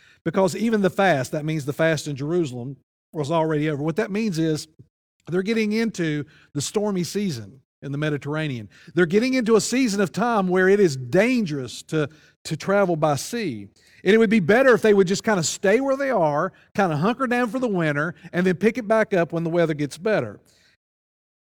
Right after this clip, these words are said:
Paul advised them, sir, saying, "Sirs, I perceive that the voyage will be with injury and much loss, not only the cargo, but the ship also." So here's Paul, and,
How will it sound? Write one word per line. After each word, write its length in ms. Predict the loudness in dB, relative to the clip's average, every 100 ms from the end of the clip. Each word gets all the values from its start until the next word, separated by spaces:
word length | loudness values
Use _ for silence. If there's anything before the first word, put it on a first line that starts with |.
| _ -4
Paul 300 | 2 4 4
advised 480 | 4 4 4 0
them, 140 | -4 -8
sir, 320 | -4 -4 -4
saying, 340 | -4 -2 -2
"Sirs, 560 | -4 -2 0 0 -2 -6 -4
I 100 | -4
perceive 720 | -4 -4 -2 -2 -2 -4 -4
that 140 | -2
the 60 | -2
voyage 520 | 0 2 4 2 -2
will 160 | -4
be 180 | 0 0
with 160 | 2 0
injury 540 | -2 -2 -4 -4 -6 -14 _ _ -8
and 160 | -4
much 240 | -2 -2 -2
loss, 480 | -2 0 -4 -6
not 200 | -2 -2
only 180 | 0 -2
the 100 | -2
cargo, 400 | -2 -2 0 -2
but 140 | -4 -6
the 80 |
ship 280 | -8 -6 -6
also." 580 | -6 -8 -10 -12 -16 -18 _ _ _ _ _ _ _ _ _ _ _ _
So 140 | 0
here's 240 | 2 2 -2
Paul, 560 | -2 0 0 0 -4
and, 180 | -6